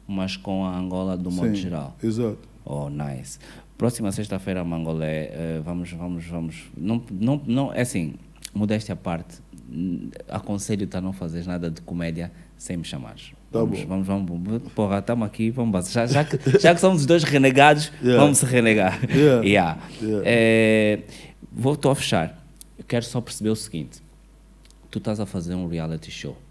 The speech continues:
Speaker 2: Yeah.
Speaker 1: Eh, tem a ver também com o,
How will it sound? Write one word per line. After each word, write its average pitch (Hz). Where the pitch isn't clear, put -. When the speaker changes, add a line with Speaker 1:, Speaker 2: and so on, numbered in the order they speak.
Speaker 2:
Yeah. 98
Speaker 1:
Eh, 78
tem 107
a 98
ver 92
também 80
com 73
o, 69